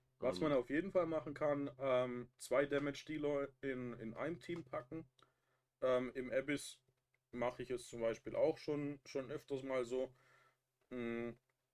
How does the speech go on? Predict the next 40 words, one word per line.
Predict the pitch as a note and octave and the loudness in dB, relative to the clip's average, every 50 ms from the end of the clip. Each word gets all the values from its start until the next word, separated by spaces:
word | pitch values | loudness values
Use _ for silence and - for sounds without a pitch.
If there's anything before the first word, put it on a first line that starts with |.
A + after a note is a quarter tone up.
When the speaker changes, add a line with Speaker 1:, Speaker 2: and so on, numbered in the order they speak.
| - | -10
Speaker 1:
und | A2+ A2 G#2+ | -8 0 2
dann | A2+ A2+ A2+ | 2 4 4
halt | A#2 A2+ A2 | 4 2 2
noch | A2 G#2+ - - | 2 -2 -2 0
ein, | A2+ A2+ A2 A2+ A2 A2 A2 A2 G#2 - | 0 2 2 2 0 -2 -4 -6 -6 -6
ein | G#2+ A2 G#2+ | -6 -6 -6
zum | - - A2 G#2+ G#2+ | -6 -6 -8 -6 -2
Heilen | A2+ A#2 B2 C3+ C3 C3 B2 A#2+ | 2 4 4 4 4 2 0 0
und | A#2 A2 | -4 -4
vielleicht | - B2 A2+ G#2+ G#2+ A2 - | -4 0 2 2 2 2 0
jemand, | A2+ A2 A2 G#2+ G#2+ | -2 -2 -2 -2 -2
der | A2 G#2+ | -2 -2
dir | A2 G#2+ | -2 -2
Schild | - - C#3 C#3+ C#3+ - | -2 -2 -2 -2 -2 0
gibt | C#3 C#3 C3 - - _ _ _ _ - - _ _ _ _ | -2 -2 -2 -2 -10 _ _ _ _ -20 -20 _ _ _ _
für | - | -6
den | A#2 A#2 A2+ | -4 -4 -4
Support. | A2 A2 - - C3 B2+ C3+ C#3+ - - _ _ _ _ _ _ _ _ _ _ _ _ _ _ _ | -6 -8 -4 2 4 6 6 6 4 0 _ _ _ _ _ _ _ _ _ _ _ _ _ _ _
Ähm, | - A2 A2+ A2+ A2 A2 A2 A2 G#2+ G#2+ - - | 0 4 4 6 6 4 2 0 -4 -6 -6 -4
macht | A2+ A#2 A#2 - | -4 -4 -2 -2
auf | C3 A#2 - | -6 -2 -2
jeden | A#2+ A#2 A#2 | -2 -2 0
Fall | - A#2+ G#2+ - | 2 2 4 6
auch, | G2 A2 A2 G#2+ - - _ _ | 6 6 4 4 0 -6 _ _
also | A2 G#2 G#2+ G2+ - | -2 -2 -2 -6 -4
meiner | G#2+ G#2+ A2 A2+ A#2 | -2 -2 -2 -2 0
Meinung | A2+ A2+ A2 G#2+ G#2+ G#2+ | 0 0 0 0 0 0
nach, | G#2+ G#2+ G#2 - | 0 -2 -2 -4
ein | - _ _ _ | -12 _ _ _
bisschen | - A2+ - - G#2+ G#2 G#2 | -10 -10 -10 -8 -10 -10 -6
Sinn, | G#2 A2+ B2 C3 C3 C3 - _ _ _ | -2 -2 -2 -2 -4 -8 -14 _ _ _
dass | - G#2 - - | -6 -6 -6 -4
man | A2+ A2 A2 | -6 -6 -6
die | A2+ A2 | -6 -4
Gegner | G#2 A#2 A#2 A2+ A2 A#2 A2 | -2 -2 -2 -2 -2 -4 -6
schneller | - - A#2+ A#2 A#2+ A#2 | -4 -4 -4 -2 -2 -4
droppen | A2 - B2+ B2+ C3 C#3 - | 0 0 0 0 0 -2 -2
kann. | - C3 C3 C#3+ C#3 - _ _ _ _ _ _ _ _ _ _ _ _ _ _ _ _ | 0 0 0 0 -4 -10 _ _ _ _ _ _ _ _ _ _ _ _ _ _ _ _
Weil | - A2+ A#2 A#2 A2+ A2 | -2 2 2 2 2 2
ein, | A2+ A2+ A2+ | -2 -6 -8